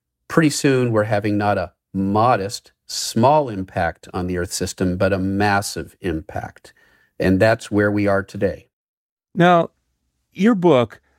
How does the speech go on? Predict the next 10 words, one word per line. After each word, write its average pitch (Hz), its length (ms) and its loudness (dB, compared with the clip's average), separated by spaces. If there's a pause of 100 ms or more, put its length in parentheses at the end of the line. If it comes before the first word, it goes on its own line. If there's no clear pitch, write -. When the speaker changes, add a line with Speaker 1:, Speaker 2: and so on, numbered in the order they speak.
(160)
Speaker 2:
both 151 220 2
highlights 135 640 2
the 110 100 -6
degree 107 380 2
of 90 140 -2
the - 80 -8
crisis, 98 640 -2 (140)
but 135 180 -2
also 247 280 2
dispels 104 600 0